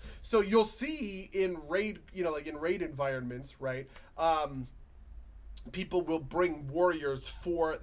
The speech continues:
that specific purpose, right? Where it is like, "Okay, we wanna, we wanna kill the boss.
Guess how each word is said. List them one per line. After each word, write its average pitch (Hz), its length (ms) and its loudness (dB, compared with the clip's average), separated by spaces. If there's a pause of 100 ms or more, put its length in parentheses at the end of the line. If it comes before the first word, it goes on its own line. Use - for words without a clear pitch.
(120)
that 165 320 2
specific - 800 -4
purpose, 127 500 -4
right? 147 260 -4 (220)
Where 170 220 8
it 165 40 0
is 160 220 -2
like, 151 240 0
"Okay, 165 400 0 (300)
we 226 100 6
wanna, 240 380 6
we 190 120 2
wanna 240 280 6
kill 240 220 6
the 220 100 8
boss. 165 500 4